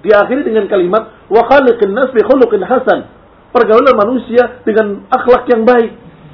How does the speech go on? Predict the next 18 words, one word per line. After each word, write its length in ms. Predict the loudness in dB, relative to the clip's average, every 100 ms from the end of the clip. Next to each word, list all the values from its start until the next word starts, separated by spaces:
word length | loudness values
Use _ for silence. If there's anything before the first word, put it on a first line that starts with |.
| -20 _ _ _ _ _ _ _
Wallahi, 480 | -6 -2 -2 -2 -4
banyak 800 | -8 -6 -4 -2 -4 -10 -10 -8
dakwah 480 | -8 -8 -8 -8 -8 -8
terbengkalai 800 | -8 -8 -10 -10 -8 -6 -8 -8 -10
karena 400 | -10 -10 -12 -10
akhlaknya 1000 | -12 -12 -8 -8 -8 -8 -8 -8 -16 -14
mereka 400 | -10 -8 -8 -10
yang 160 | -10 -10
kurang 240 | -10 -8
baik 160 | -8 -10
pada 160 | -14
masyarakat, 480 | -16 -18 -20 -20 -20 _ _ -20 _ _ _ _ -12
yang 160 | -12 -10
akhirnya 600 | -10 -10 -10 -10 -10 -10
buyar 420 | -8 -4 -4 -6 -10 -20 -14
dakwahnya, 480 | -8 -6 -8 -10 -18 -20 -10
hancur 400 | -8 -6 -8 -10
dakwahnya. 420 | -10 -12 -14